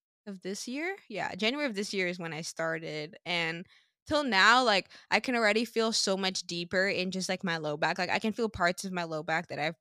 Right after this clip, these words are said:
probably never really paid that much attention to, to be like, "Oh, damn, like, I can really go that deep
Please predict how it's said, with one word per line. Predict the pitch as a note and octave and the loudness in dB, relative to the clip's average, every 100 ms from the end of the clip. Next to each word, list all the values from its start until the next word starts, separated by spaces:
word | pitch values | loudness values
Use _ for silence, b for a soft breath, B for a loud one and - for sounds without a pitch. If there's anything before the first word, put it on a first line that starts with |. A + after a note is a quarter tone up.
| _ | _
probably | - D#3+ F3+ F#3+ G3 | -2 -2 0 -2 -2
never | E3 F3+ F3+ | -2 0 -2
really | E3+ D#3+ F3 | -2 -4 -4
paid | F3+ E3+ E3+ | -4 -4 -4
that | C#3+ F#2 | -6 -6
much | E3+ F#3 | -6 -6
attention | E3+ F3+ D#3+ - G#3+ | -6 -6 -6 -4 -4
to, | - A#3 B3 B3+ b b | -4 -4 -4 -6 b b
to | B3+ | -4
be | G#3 | 0
like, | G3 G3 | 0 2
"Oh, | A3 | 0
damn, | G3+ G3+ A3+ | 2 2 2
like, | G3+ - | -2 -2
I | F#3+ | -2
can | G#3+ F#3+ | -4 -6
really | F#3+ G3 | -4 -4
go | F#3+ | -4
that | F3+ E3+ F3 F3 | -2 -2 -4 -4
deep | F3+ F3 G#3 | -4 -4 -4